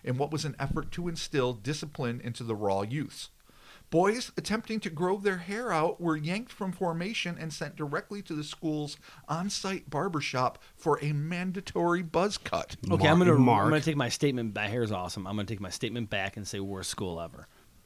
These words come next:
Speaker 1: The curriculum offered traditional classes as well as reading enrichment and remedial math for those who needed the extra help.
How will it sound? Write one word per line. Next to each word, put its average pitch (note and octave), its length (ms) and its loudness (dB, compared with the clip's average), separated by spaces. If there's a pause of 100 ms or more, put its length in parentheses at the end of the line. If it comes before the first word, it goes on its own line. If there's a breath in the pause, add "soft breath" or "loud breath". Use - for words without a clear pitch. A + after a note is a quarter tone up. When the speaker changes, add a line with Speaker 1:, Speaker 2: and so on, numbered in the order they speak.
(100)
Speaker 1:
The D3+ 100 0
curriculum A#3 720 -2
offered C3+ 380 0
traditional C#3+ 500 -4
classes A2 600 -4
as G#2+ 220 -6
well A#2 240 2
as A2 180 -2
reading E3+ 320 -4
enrichment B2+ 540 -4
and A2 140 -4
remedial A2+ 440 -2
math G#2 360 0
for G2+ 120 -6
those G#2 320 -2
who A2+ 100 -8
needed G2+ 300 -4
the F#2 140 -2
extra F#2 280 -6
help. F#2 300 -6